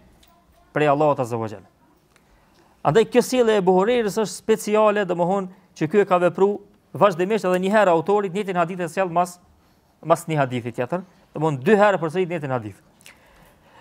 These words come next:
Abdullah ibn Amri ka thënë, erdhi te pejgamberi sallallahu alajhi wasallam një njeri i cili u betua atij se do të bëj hijret, ndërsa perëndit i kishte lënë duke qarë. Pejgamberi sallallahu alaihi wasallam i tha,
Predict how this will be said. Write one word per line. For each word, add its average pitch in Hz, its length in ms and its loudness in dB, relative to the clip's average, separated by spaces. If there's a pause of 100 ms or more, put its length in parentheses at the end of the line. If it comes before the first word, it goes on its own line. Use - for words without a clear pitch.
(100)
Abdullah 196 320 4
ibn 214 160 2
Amri 220 240 2
ka 190 80 4
thënë, 214 220 -2 (100)
erdhi 208 240 2
te 190 80 -2
pejgamberi 175 460 0
sallallahu 170 180 0
alajhi 190 160 0
wasallam 190 480 -4
një 185 140 2
njeri 165 260 0
i 170 80 -6
cili 180 200 0
u 165 40 4
betua 156 540 0
atij 185 320 -8 (100)
se - 160 -6
do 151 80 0
të 160 240 -2
bëj 185 160 4
hijret, 156 540 -2 (100)
ndërsa 165 380 0 (100)
perëndit 180 460 0 (100)
i 151 80 -4
kishte 170 400 -2
lënë 165 240 0
duke 151 240 -2
qarë. 120 300 2 (760)
Pejgamberi 143 560 0
sallallahu 143 680 0
alaihi 139 260 0
wasallam 180 540 -2 (880)
i 135 120 -2
tha, 175 360 2